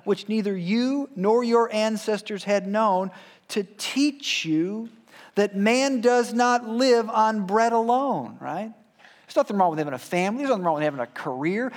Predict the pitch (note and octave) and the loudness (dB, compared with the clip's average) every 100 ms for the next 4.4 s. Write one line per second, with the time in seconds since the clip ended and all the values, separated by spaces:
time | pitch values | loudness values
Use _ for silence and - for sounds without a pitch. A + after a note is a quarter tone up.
0 | - D4 G#3+ G3 E3+ E3 E3 D3+ B2 D3+ | -10 -8 -2 -2 -2 -2 -2 0 -2 0
1 | D#3 C#3+ B2 - - D#3 C3+ - E3 D#3+ | 0 -2 -10 -14 -6 -6 -6 -2 0 0
2 | D3+ F#3 G3+ D#3 G#3+ - G#3 A2+ - - | 0 0 0 -4 -4 -2 -6 -6 -10 -6
3 | F3+ C3 A#2 - B2+ B2+ G#2+ G#2 D#3 G3+ | -6 -8 -12 -10 -10 -10 -12 -8 -6 -6
4 | G3+ G3+ - | -10 -18 -20